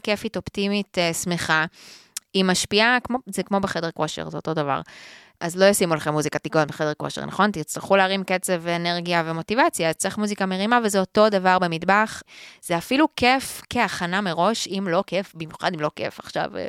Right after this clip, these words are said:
אוי, לעבור על המתכון ולהדפיס, איזה דיכאון. אז, אה, אז שחלק ההכ-, מההכנה גם, אולי להכין מראש איזה פלייליסט במיוחד,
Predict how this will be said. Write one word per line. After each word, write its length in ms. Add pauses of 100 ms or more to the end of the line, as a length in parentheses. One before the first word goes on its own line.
אוי, 220
לעבור 280
על 80
המתכון 400
ולהדפיס, 420
איזה 160
דיכאון. 400 (440)
אז, 300
אה, 280
אז 240
שחלק 360
ההכ-, 280
מההכנה 400 (140)
גם, 160
אולי 220
להכין 240
מראש 300
איזה 140
פלייליסט 580
במיוחד, 560